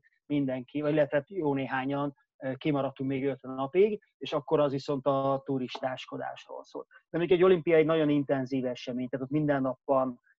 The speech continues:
ö, történés. És ráadásul előfordult, az ember egyik nap kommentátor, a másik nap műsorvezető, a harmadik nap kimegy a helyszínre forgatni, tehát mindig van valami, ö, feladat. Ö, a, mondjuk a futballeseményeken, ö, jellemző az, hogy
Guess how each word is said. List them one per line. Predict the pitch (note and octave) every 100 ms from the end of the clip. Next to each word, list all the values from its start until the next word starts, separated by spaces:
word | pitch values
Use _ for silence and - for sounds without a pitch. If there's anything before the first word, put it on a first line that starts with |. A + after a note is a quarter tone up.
| _
ö, | - C3+ B2+ B2+ B2
történés. | - B2+ A#2+ B2+ C3
És | -
ráadásul | C#3+ C#3+ C#3 D3
előfordult, | D3 C#3+ - C3+ C3+
az | B2+
ember | C3+ C#3
egyik | C#3 C3+ C3+
nap | B2+
kommentátor, | - D3+ D3+ C#3 C#3 C3+
a | C3+
másik | C#3 - B2+
nap | C3
műsorvezető, | C3+ - C#3 C#3 C3 C#3 C#3+ C#3+ - - _
a | C#3
harmadik | C#3 C3+
nap | C3+
kimegy | - C#3+ C3
a | B2+
helyszínre | C3 B2+ - B2+
forgatni, | - C#3 C#3+ C#3+ C3+ C#3+
tehát | C#3 C#3+
mindig | C#3+ C3+
van | C3+ C3
valami, | C3 B2+ B2 B2 _ _ _
ö, | C3+ B2+ B2
feladat. | - D3 D3 D#3+ F#3 G3 - _ _ - -
Ö, | D#3 D#3 D#3 D#3+ -
a, | D#3 D3+
mondjuk | D#3 D#3+
a | D#3
futballeseményeken, | - A#3 G3 G3 D#3 D3 D#3+ C#3+ C#3+ C#3 D3 C#3+ D#3+ E3 _
ö, | E3+ C#3+ C#3+ D3 E3
jellemző | E3+ D#3 D#3+ D#3 C#3+ C#3 C#3+
az, | C#3 D3+ D3+
hogy | - D3 C#3+